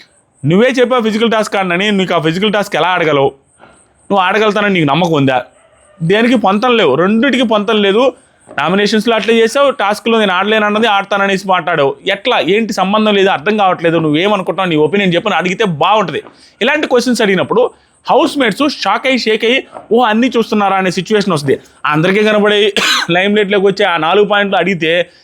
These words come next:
ఎవరికి ఏమనిపించదు. గుంపులో గోవింద పర్టికులర్ టాస్క్ వచ్చినప్పుడే నాకు సార్ ఆడతారనే ఫీలింగ్ వస్తుంది. ఇలాంటివి అడిగితే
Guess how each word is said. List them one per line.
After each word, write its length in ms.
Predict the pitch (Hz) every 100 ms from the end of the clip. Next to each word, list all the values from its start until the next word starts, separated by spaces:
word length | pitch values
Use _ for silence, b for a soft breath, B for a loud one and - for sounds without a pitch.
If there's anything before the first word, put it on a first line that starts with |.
| b -
ఎవరికి 420 | 156 202 240 240
ఏమనిపించదు. 540 | 226 220 190 165 135 117 151
గుంపులో 280 | 202 208 226
గోవింద 320 | 214 208 214
పర్టికులర్ 420 | 202 190 202 190
టాస్క్ 300 | 190 208 208
వచ్చినప్పుడే 400 | 196 208 196 208
నాకు 200 | 190 180
సార్ 140 | 208
ఆడతారనే 380 | 185 170 175 165
ఫీలింగ్ 240 | 180 220 180
వస్తుంది. 300 | 117 110 - B B -
ఇలాంటివి 360 | 190 254 254 240
అడిగితే 440 | 240 240 311 415